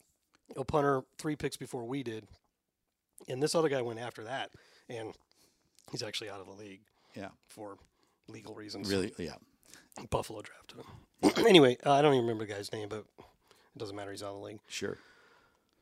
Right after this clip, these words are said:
Speaker 2: But
Speaker 1: I, lo-, I got side-, I
Speaker 2: well,
Speaker 1: got,
Speaker 2: you got
Speaker 1: I lost
Speaker 2: sidetracked.
Speaker 1: my track.
Speaker 2: No, oh, no, you're fine. We, uh,
Speaker 1: I need to look at
Speaker 2: I,
Speaker 1: my notes.
Speaker 2: I threw a curveball at you because I, w-, I just had to bring up the punting and the fact that, uh, you don't get to talk about punters unless they shank one or something crazy. And,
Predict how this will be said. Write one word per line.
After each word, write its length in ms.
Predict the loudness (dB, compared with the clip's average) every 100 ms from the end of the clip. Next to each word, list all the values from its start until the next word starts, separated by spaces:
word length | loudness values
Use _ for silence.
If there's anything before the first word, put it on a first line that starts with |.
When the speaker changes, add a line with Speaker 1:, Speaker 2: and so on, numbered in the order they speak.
| _ _ -20 -18 2
Speaker 2:
But 260 | 4 4 2
Speaker 1:
I, 40 |
lo-, 140 | -4 -4
I 80 |
got 160 | -4 -2
side-, 220 | -4 -4 2
I 60 |
Speaker 2:
well, 60 | 8
Speaker 1:
got, 20 | 8
Speaker 2:
you 40 |
got 220 | 8 6 10
Speaker 1:
I 40 |
lost 140 | 12 12
Speaker 2:
sidetracked. 20 |
Speaker 1:
my 80 | 8
track. 600 | 6 2 -4 0 4 4
Speaker 2:
No, 80 | 4
oh, 40 | 0
no, 140 | -2 -2 -4
you're 140 | -8
fine. 380 | -4 -2 -2 -4
We, 120 | -8 -10 -4
uh, 160 | -2 2
Speaker 1:
I 120 | 4
need 60 | 6
to 60 |
look 80 | 6
at 40 | 6
Speaker 2:
I, 40 |
Speaker 1:
my 40 | 8
notes. 280 | 6 4 -6 -4
Speaker 2:
I 120 | 0 0
threw 240 | 0 -2
a 60 | 0
curveball 560 | 0 2 2 2 2
at 140 | -2 -6
you 60 |
because 260 | -8 -6 -4
I, 40 | -4
w-, 160 | -6 -8
I 100 | -8
just 160 | -6
had 140 | -6 -6
to 60 |
bring 200 | -8 -8
up 120 | -10
the 80 | -12
punting 380 | -10 -8 -8 -8
and 160 | -12 -12
the 40 |
fact 320 | -8 -6 -6
that, 260 | -8 -10 -10
uh, 180 | -10 -12 -16 _ -20 -6
you 100 | 0
don't 160 | 0 0
get 120 | -4
to 40 | -4
talk 260 | -4 -2
about 240 | -2 -4 -4
punters 340 | -8 -8 -8
unless 280 | -8 -8 -8
they 120 | -10
shank 400 | -8 -6 -6 -8
one 380 | -8 -6 -6 -8
or 100 | -10
something 320 | -10 -8 -10
crazy. 540 | -8 -6 -6 -8 -8 -10
And, 260 | -12 -16